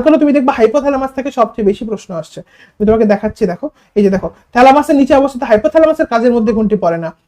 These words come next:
দেখো, তারপরে যে হা-, উদ্বেগ আবেগ, এটা কিসের অংশ? এটা হাইপোথ্যালামাসের কাজ। তুমি দেখো, মানে, একটা বাচ্চা যদি কোনো মতো, মানে, ধরো, যান বাঁচানো ফরজ,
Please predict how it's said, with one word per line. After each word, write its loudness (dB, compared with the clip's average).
দেখো, -2
তারপরে 4
যে 2
হা-, 0
উদ্বেগ 4
আবেগ, 2
এটা -2
কিসের 4
অংশ? -2
এটা -4
হাইপোথ্যালামাসের -2
কাজ। -2
তুমি 4
দেখো, 4
মানে, 2
একটা 2
বাচ্চা 2
যদি 2
কোনো 4
মতো, 4
মানে, 2
ধরো, 6
যান 2
বাঁচানো 2
ফরজ, -2